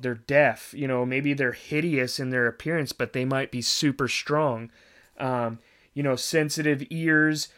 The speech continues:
you know, slowness. Maybe, maybe something happened. They, you know, give 'em, like, a, an extra large leg, so now they can't, they can't walk. I mean, those are the types of, of mutants that I'm after, not the ones that are getting, like, these,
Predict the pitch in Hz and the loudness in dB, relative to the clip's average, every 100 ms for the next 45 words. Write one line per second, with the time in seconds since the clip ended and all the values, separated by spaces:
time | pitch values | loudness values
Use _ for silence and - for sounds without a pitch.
0 | _ _ _ 151 147 131 - - 156 156 | _ _ _ -6 -2 -2 -4 -2 4 4
1 | 165 165 165 - 151 160 170 - 151 165 | 4 2 0 -2 -4 -2 -2 -4 -4 -2
2 | 165 170 165 156 127 139 156 156 139 123 | 0 0 0 0 -2 2 2 2 0 0
3 | 120 131 127 120 135 135 135 135 127 139 | -2 -6 -4 -2 -2 -2 0 0 0 0
4 | 120 - 143 - 143 - - 131 131 131 | -6 -6 -8 -4 -2 -2 0 2 4 4
5 | 135 123 123 147 143 - 123 127 127 120 | 2 0 2 4 2 -2 -2 0 0 -2
6 | - 139 127 - _ _ - 127 - 139 | -2 -4 -4 -8 _ _ -6 -6 -4 -6
7 | - 117 139 131 - 143 147 214 214 143 | -6 -4 -2 -2 -4 -2 2 2 2 -2
8 | 127 - 139 139 139 117 - - - - | -4 -2 -2 -2 -2 -4 -6 -20 -20 -6
9 | 127 113 127 147 147 131 117 - 117 127 | -6 -4 -2 0 0 -2 -6 -4 0 0
10 | 151 127 117 - 123 156 165 147 139 135 | 2 2 0 -2 -4 -2 -2 -2 -2 -2
11 | 135 120 123 131 127 123 117 123 117 110 | -2 -2 -2 -2 -2 -4 -6 -6 -10 -10